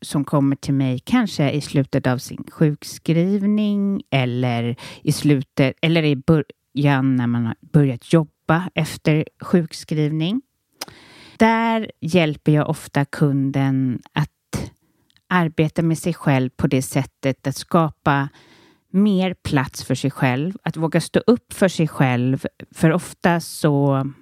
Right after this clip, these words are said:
varför man har bränt ut sig handlar om att man inte vågar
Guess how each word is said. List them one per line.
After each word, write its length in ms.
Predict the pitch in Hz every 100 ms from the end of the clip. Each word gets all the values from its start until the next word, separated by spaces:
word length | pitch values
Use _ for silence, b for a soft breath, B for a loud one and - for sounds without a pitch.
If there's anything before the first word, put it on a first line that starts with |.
| _
varför 320 | 160 170 185
man 160 | 170 160
har 220 | 185 190
bränt 340 | 180 165 -
ut 240 | 127 117 -
sig 380 | 139 120 117 - B B
handlar 320 | 151 135 131
om 200 | 131 123
att 140 | 123
man 160 | 135 135
inte 340 | 139 - 117
vågar 680 | 117 147 131 123 135 127